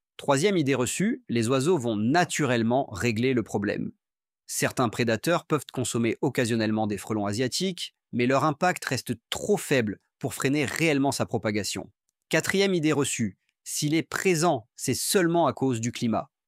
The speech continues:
Le climat peut favoriser son installation, mais il n'explique pas tout.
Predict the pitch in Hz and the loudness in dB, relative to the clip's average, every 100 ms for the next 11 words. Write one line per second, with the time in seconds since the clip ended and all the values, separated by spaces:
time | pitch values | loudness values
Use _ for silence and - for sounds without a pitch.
0 | _ _ 123 123 - 135 143 160 - - | _ _ -2 -2 0 2 2 0 -4 -2
1 | 190 - 143 139 131 135 120 117 - 113 | 0 2 2 2 2 0 0 -2 0 0
2 | 110 - 117 95 - _ _ _ 110 110 | 0 0 -2 -2 -6 _ _ _ -2 0
3 | 120 117 - 113 - 139 131 151 113 | 2 0 -2 -6 -4 -2 0 0 -2